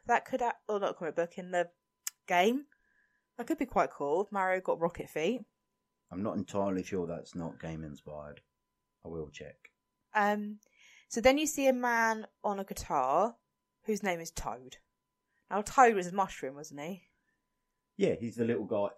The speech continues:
Speaker 2: So in, uh, the original games, the Toads were the ones when you, you beat the boss in the castle.
Speaker 1: Hmm.
Speaker 2: And he'd run up, and instead of the princess, there'd be them, and they go,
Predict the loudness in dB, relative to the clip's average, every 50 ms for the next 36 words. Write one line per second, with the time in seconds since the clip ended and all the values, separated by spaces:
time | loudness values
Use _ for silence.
0 | _ _ -6 -4 -2 -2 -2 -2 -2 -2 0 0 0 0 0 2 0 0 -2 -6
1 | _ _ _ _ _ 4 6 6 6 6 6 2 2 0 -2 -2 -4 -4 -6 -6
2 | -8 -8 -10 -12 -14 -16 _ _ _ _ _ _ _ -18 -16 -12 -12 -12 -12 _
3 | -8 -4 -2 0 0 -2 -2 -6 -8 -6 -4 -2 -2 0 0 -2 -2 -2 -2 0
4 | 0 -2 -2 -4 -4 -6 -2 0 2 0 0 -2 _ _ _ _ _ _ _ _
5 | _ -6 -4 -2 -4 -4 -4 -6 -10 -10 -8 -2 0 0 0 0 -2 -4 -6 -8
6 | -8 -8 -10 _ _ _ _ -14 -12 -12 -12 -12 -14 -18 -20 _ _ _ _ _
7 | _ -4 -2 0 0 2 2 4 6 6 8 8 8 6 4 0 _ -4 -2 -2
8 | -2 -2 -4 -4 -4 -2 -4 -4 -4 -4 -2 -2 -2 -2 -2 -2 -4 -2 -2 -4
9 | -4 -2 -2 0 0 0 2 0 0 0 -2 0 2 0